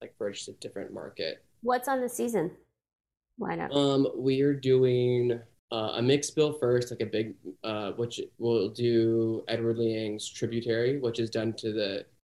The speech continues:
Speaker 1: Etudes music. Etudes? Etudes.
Speaker 2: Etudes.
Speaker 1: Yeah,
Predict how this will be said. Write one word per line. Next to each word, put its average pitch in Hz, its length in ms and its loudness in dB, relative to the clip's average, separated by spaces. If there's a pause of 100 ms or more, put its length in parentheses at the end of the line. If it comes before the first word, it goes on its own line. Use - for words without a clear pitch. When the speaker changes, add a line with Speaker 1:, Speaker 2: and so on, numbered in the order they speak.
(100)
Speaker 1:
Etudes 113 640 -2
music. 127 360 0 (100)
Etudes? 139 360 -4 (100)
Etudes. 95 520 -6 (120)
Speaker 2:
Etudes. 185 420 0 (160)
Speaker 1:
Yeah, 113 100 -4